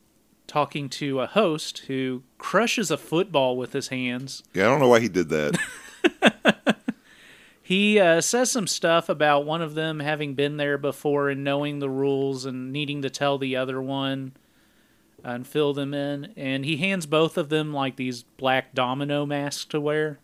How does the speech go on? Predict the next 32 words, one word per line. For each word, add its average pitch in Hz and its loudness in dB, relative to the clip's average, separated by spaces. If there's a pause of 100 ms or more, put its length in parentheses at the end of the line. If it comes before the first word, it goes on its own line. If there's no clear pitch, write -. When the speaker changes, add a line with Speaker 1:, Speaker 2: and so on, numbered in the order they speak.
(400)
Speaker 2:
Yeah, 78 -2
it's - -14
an 90 -4
Eyes 87 0
Wide 85 4
Shut - -2
party. 60 -6 (400)
Speaker 1:
Yeah, 220 4
more 165 2
or 143 2
less. 139 -2 (1040)
So 170 6
a 170 6
woman 214 2
leads 170 -2
them 165 0
to - -6
their 139 0
seats, 143 -4
and 135 -4
on 202 2
stage 170 0
there's 147 0
a 127 2
clown 160 2
woman 135 -2
putting 151 0
on 147 0
a 131 -4
clown 160 -4 (260)
cap. 185 -2 (440)
Speaker 2:
Yeah. 90 2